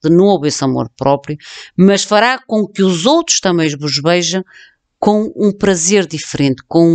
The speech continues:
um, uma sensibilidade diferente, com uma característica diferente e não como um imperador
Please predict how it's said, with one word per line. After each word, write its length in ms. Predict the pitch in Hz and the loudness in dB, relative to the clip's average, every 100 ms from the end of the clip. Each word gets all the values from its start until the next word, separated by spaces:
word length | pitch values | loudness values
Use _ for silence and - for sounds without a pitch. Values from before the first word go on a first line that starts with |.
| 170 | 2
um, 520 | 151 175 160 156 147 139 _ _ _ _ _ _ _ _ _ _ _ | 2 2 2 0 -2 -6 _ _ _ _ _ _ _ _ _ _ _
uma 200 | 190 208 | 2 2
sensibilidade 840 | - 240 233 - 180 175 180 185 | 0 -2 -2 -2 -2 0 0 0
diferente, 640 | 151 147 - 147 139 127 - | -4 -14 -6 0 0 -2 0
com 100 | 170 | 2
uma 180 | 180 | 2
característica 800 | 180 196 185 - 165 202 - - | 0 -2 -4 -4 -2 0 0 -4
diferente 480 | 151 143 170 180 175 | -8 -6 -2 -2 -2
e 160 | 185 175 | 0 2
não 200 | 190 208 | 2 0
como 240 | 175 175 | -2 2
um 20 | |
imperador 800 | 180 165 - 170 139 156 151 127 | 2 0 -2 -2 0 0 0 0